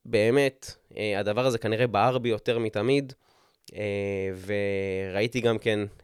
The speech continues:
את הסרט Game Changer בנטפליקס, שאני מניח שהרבה מכם ראיתם,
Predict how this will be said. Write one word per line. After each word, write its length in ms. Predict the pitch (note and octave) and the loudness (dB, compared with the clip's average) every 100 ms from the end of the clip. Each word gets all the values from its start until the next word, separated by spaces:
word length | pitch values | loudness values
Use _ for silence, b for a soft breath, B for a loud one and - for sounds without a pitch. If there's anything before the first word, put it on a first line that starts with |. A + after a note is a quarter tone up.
| - | -12
את 100 | - | -8
הסרט 520 | G2+ A2+ G#2+ G#2 - | -6 -4 -2 -4 -6
Game 240 | G2+ A2 A2 | -2 -2 0
Changer 520 | A2+ A2+ A2 A2+ A2+ G2+ | 0 0 0 -2 -2 -6
בנטפליקס, 720 | F#2 F#2+ A#2+ - C3 C3 - | -6 -2 -2 -2 -2 -4 -2
שאני 300 | - G2 G2 | -6 -4 -4
מניח 300 | G2 G#2 G#2+ | -2 -2 -2
שהרבה 300 | - G2 G#2+ | -6 -4 -4
מכם 260 | G#2+ G#2 | -4 -4
ראיתם, 440 | G2 G#2 B2+ C#3 | -4 -4 -2 -2